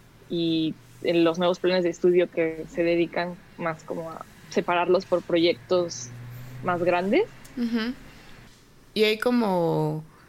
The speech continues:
Speaker 2: clases en los que crees que destaque mucho el campus de Querétaro? Como, no sé,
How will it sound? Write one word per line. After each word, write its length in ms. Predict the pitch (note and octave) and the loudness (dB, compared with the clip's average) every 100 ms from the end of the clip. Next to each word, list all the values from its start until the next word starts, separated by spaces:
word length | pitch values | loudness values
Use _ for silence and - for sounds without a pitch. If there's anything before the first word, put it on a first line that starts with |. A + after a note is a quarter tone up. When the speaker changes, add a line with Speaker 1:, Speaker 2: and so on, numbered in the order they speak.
| - - - - | -20 -20 -16 -2
Speaker 2:
clases 560 | G#3 G3 G#3 C#4 C#4+ | 2 2 2 2 2
en 100 | G#3+ | 2
los 180 | F#3+ F#3+ | 0 0
que 120 | F#3+ | -2
crees 220 | F#3+ G3+ - | 0 -2 2
que 120 | A3 | 2
destaque 380 | G3 G3+ G3 G#3 | 2 0 0 0
mucho 300 | G3 F#3+ G3 | 0 0 -2
el 80 | |
campus 300 | F#3+ F#3+ G#3 | -2 -2 0
de 80 | F#3+ | 0
Querétaro? 460 | F#3+ F3 F3 G#3 G#3+ | 0 -2 0 -2 -2
Como, 460 | F#3+ E3+ D#3+ D#3 | -4 -4 -2 -2
no 160 | D#3+ F3+ | -2 -2
sé, 340 | - F#3 E3+ | 0 0 0